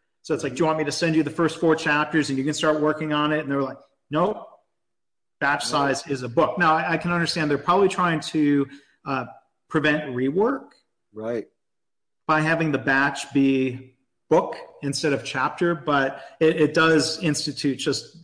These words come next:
Speaker 1: huge delays. You know, I, I submitted my manuscript, uh, for the third edition of Lean Hospitals to my publisher on November first. I think the actual printed book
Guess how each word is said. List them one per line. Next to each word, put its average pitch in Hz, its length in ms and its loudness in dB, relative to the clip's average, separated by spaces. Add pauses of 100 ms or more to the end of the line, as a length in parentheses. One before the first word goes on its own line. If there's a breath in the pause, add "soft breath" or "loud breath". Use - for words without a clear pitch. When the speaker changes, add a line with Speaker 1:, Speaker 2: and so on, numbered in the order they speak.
(500)
Speaker 1:
huge 170 560 2
delays. 131 600 2
You 139 60 -8
know, 127 60 -6
I, 135 260 -6
I - 20 -2
submitted 143 480 -4
my 135 140 -2
manuscript, 135 800 -2 (500 soft breath)
uh, 139 140 -2
for 143 160 0
the 135 100 0
third 151 280 2
edition 143 320 4
of 123 80 0
Lean 135 180 4
Hospitals 135 600 2
to 135 80 -6
my 135 140 0
publisher 139 480 -2
on 131 100 -4
November 127 340 -2
first. 170 520 2 (380 loud breath)
I 151 60 0
think 175 240 0
the 180 160 -6
actual 151 380 2
printed 156 600 -2
book 156 320 0